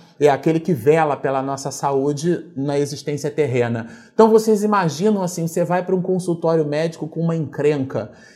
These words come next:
e aí aquele médico, porque estudou, por exemplo, são seis anos de medicina, dependendo do tipo de residência médica, são quatro anos, seis anos de residência médica,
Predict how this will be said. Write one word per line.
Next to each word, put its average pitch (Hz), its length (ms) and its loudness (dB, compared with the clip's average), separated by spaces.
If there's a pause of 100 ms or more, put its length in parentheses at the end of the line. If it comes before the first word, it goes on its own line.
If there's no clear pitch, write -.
e 170 100 6
aí 185 160 8
aquele 202 380 4
médico, 160 840 2 (200)
porque 196 280 2
estudou, 185 840 8
por - 80 -12
exemplo, 135 180 -6
são 185 100 0
seis 180 460 0
anos 185 300 4
de 143 80 -6
medicina, 143 840 -2
dependendo 160 600 -2
do 151 100 -4
tipo 160 300 -6
de 139 80 -8
residência 139 580 -4
médica, 143 420 -2
são 131 200 -6
quatro 147 560 0
anos, 143 420 -2
seis 175 340 0
anos 151 260 2
de 127 60 -2
residência 131 560 -4
médica, 135 640 -2